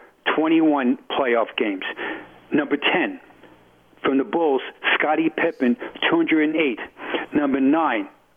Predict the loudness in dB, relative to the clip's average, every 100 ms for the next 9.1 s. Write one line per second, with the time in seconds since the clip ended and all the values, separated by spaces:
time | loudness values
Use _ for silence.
0 | _ -20 -20 -20 _ -4 0 2 2 2
1 | 2 2 0 0 0 -2 0 0 2 2
2 | 2 0 0 -2 -4 -6 -2 0 2 2
3 | 2 2 4 4 2 -4 -10 _ -2 2
4 | 2 2 0 -8 -6 -2 0 0 -4 _
5 | -8 -6 -2 0 0 -2 0 0 0 -4
6 | -18 -6 0 2 2 2 0 -2 -2 2
7 | 2 2 2 2 -2 -4 -4 0 0 2
8 | 2 0 -2 -2 0 2 2 2 2 0